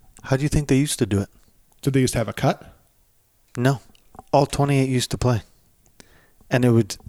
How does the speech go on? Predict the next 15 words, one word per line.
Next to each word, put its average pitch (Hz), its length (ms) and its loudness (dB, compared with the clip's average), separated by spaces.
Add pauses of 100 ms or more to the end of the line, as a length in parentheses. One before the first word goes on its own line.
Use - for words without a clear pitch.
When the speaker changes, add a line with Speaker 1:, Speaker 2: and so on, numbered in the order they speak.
(140)
Speaker 1:
seeded 123 560 2
like 117 220 2
that. 113 260 0
Speaker 2:
Right. 123 260 0 (460)
Speaker 1:
And, 147 220 2
and, 160 180 0
and 143 240 2
the 135 60 4
thing 208 300 2 (120)
Speaker 2:
I 165 60 6
don't 269 160 6
Speaker 1:
the 139 40 4
Speaker 2:
hate 165 140 6
the 156 100 4
idea. 156 280 2